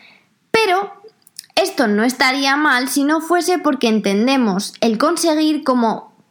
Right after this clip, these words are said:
pasar por encima de otros o conseguir a toda costa. Es decir, si mi salud se ve empeorada por mí intentando conseguir, no pasa nada porque voy a conseguir y voy a ser el mejor.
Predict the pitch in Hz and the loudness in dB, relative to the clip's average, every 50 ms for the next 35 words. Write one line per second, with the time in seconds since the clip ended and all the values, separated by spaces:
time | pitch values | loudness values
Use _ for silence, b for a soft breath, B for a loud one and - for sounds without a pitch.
0 | _ - 214 247 240 - 294 285 269 277 285 277 269 269 240 - 302 285 269 262 | _ -2 -2 -2 0 0 0 0 0 0 0 0 0 -2 0 0 0 2 2 2
1 | 233 226 233 247 254 269 269 254 262 240 226 226 240 240 - - - _ _ - | 0 2 2 2 2 2 0 0 0 0 0 0 0 -2 -6 -10 -16 _ _ 0
2 | 311 330 294 302 - B B B B B B B B B B _ _ _ - 285 | 0 0 0 -2 -6 B B B B B B B B B B _ _ _ -2 0
3 | 285 285 233 - 262 240 247 240 240 240 240 240 214 202 196 208 208 208 - 202 | 0 2 2 0 0 2 2 2 2 0 0 0 0 0 0 0 -2 -2 -2 -2
4 | 202 202 - - - - - - - _ - - 247 226 247 233 240 240 196 185 | -2 -2 -4 -8 -10 -10 -12 -12 -14 _ -2 0 0 2 0 0 0 0 -2 -2
5 | 190 B B B B B B B - - - 277 269 269 269 269 - 285 254 269 | -2 B B B B B B B -2 0 2 2 2 2 0 0 0 0 2 2
6 | 311 392 415 359 - - 381 359 320 359 349 330 339 320 320 339 320 294 311 302 | 2 0 0 -2 -2 0 0 0 2 2 2 2 0 0 0 0 0 2 2 2
7 | 311 311 302 294 285 277 247 - 294 269 277 277 294 311 302 285 277 254 262 254 | 2 2 2 2 0 0 0 0 0 0 2 2 0 0 2 0 0 0 0 0
8 | 247 - 269 269 269 254 247 262 277 262 - 277 294 302 311 233 208 233 254 254 | 0 0 0 0 0 0 0 0 0 0 0 0 2 2 2 2 2 0 0 2
9 | 269 349 339 339 311 294 294 311 320 285 262 220 - 220 208 - 190 190 190 208 | 0 0 0 0 0 0 2 2 2 2 0 0 -2 -2 -2 -2 0 0 0 0
10 | 220 220 262 269 262 262 269 247 269 269 269 262 247 226 233 247 240 254 254 254 | 0 0 0 0 2 2 2 2 2 2 2 2 2 2 2 0 0 0 0 0
11 | 226 214 202 208 208 - 262 240 196 - | 2 0 0 0 0 0 0 0 0 -2